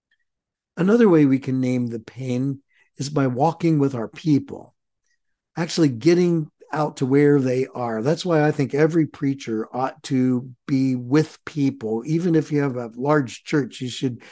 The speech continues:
somehow, some way be involved in the lives of people. Don't be in an ivory tower cloistered away working on your sermon. You need to be where the people are. That's where you're gonna work on your sermon,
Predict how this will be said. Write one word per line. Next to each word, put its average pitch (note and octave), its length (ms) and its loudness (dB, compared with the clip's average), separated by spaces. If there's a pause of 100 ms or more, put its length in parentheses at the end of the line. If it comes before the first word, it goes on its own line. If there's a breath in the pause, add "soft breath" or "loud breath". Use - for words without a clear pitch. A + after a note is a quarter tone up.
(120)
somehow, D3+ 460 0
some C#3+ 320 -2
way C3 360 -2 (280 loud breath)
be D3+ 140 0
involved C3+ 540 0
in C3 100 2
the B2+ 100 -2
lives B2+ 380 -2
of A2+ 140 -10
people. A#2 420 -2
Don't C#3 200 -4
be D3 140 2
in C#3 80 0
an A#2+ 120 -4
ivory C3 440 -2
tower C3+ 460 -2
cloistered C#3+ 580 -2
away C#3 300 2
working C3 380 -2
on C3+ 180 -4
your G2+ 120 -10
sermon. B2 520 -2 (520 soft breath)
You D#3 80 -2
need E3 120 2
to C#3 80 -2
be C#3 100 4
where C#3 160 4
the A2+ 80 -2
people F#3 320 -2
are. A#2+ 100 -2
That's D#3+ 220 0
where D3+ 140 2
you're B2+ 100 2
gonna B2+ 160 0
work C3+ 240 -4
on C3 160 -6
your G#2+ 120 -8
sermon, B2+ 460 -2